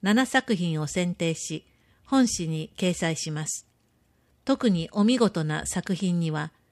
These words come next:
万葉文化館オリジナルトートバッグをプレゼント。色は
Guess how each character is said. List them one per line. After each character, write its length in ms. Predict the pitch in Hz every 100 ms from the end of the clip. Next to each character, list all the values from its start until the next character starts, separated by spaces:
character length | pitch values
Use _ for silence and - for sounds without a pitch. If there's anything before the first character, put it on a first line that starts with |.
| _ _ _
万 240 | 202 233 254
葉 180 | 254 233
文 240 | 226 220
化 140 | 214
館 280 | 208 165 156 - -
オ 140 | - 208
リ 140 | 247
ジ 120 | 233
ナ 160 | 233 220
ル 240 | 202 202 -
ト 160 | 220
ー 20 | 233
ト 120 | 220
バ 180 | 214 202
ッ 20 |
グ 140 | - 151
を 60 |
プ 120 | -
レ 120 | 165 165
ゼ 140 | 143
ン 80 | 135
ト。 220 | - 143 _ _ _ _ _ - _ _ _ _ _ _ _ - - _ _ _ _ _ _ _ -
色 240 | 220 254
は 180 | 190